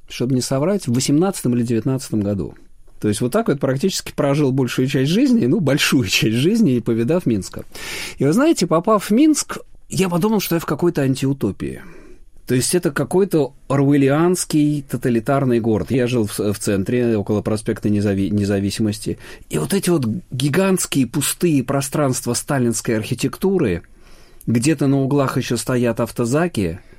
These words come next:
ночью зачищенный. И я понимал, что это безумно интересный исторический город. Я много читал, я уже, как бы, так сказать, приобщался к какой-то белорусской, в том числе и современной белорусской культуре и литературе. Но то, что я увидел,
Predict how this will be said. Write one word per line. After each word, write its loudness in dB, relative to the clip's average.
ночью 2
зачищенный. 0
И -2
я 2
понимал, 2
что 0
это 0
безумно 2
интересный 2
исторический -2
город. 2
Я 2
много 2
читал, 0
я 2
уже, 0
как -2
бы, -4
так -6
сказать, -6
приобщался -2
к -10
какой-то -4
белорусской, 2
в -4
том -2
числе -2
и 0
современной 2
белорусской 0
культуре 0
и 2
литературе. 0
Но 0
то, -2
что -6
я 2
увидел, 2